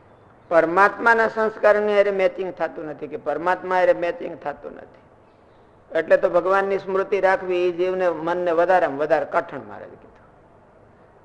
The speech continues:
મનની વૃત્તિ ભગવાનમાં રાખવી એ કઠણમાં કઠણ સાધન છે, કારણ કે એની હારે એને મેચિંગ નથી.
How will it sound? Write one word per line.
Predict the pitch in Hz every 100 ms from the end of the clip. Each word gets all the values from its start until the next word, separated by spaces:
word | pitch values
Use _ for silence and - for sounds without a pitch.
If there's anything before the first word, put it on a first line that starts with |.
| -
મનની | 147 165 175 180
વૃત્તિ | 170 170 - 170
ભગવાનમાં | 151 156 165 160 156
રાખવી | 156 160 175 151 127 131 - _ _ _ _ _ -
એ | 170 277 - - - _ _ _ _ _
કઠણમાં | 214 - 160 117 113
કઠણ | 165 165 135 117
સાધન | 143 135 113
છે, | - - _ _ _ _ _
કારણ | - 196 220
કે | 226
એની | 208 214 247
હારે | 220 226 247
એને | 220 247
મેચિંગ | 196 175 175 285 285 269
નથી. | - 123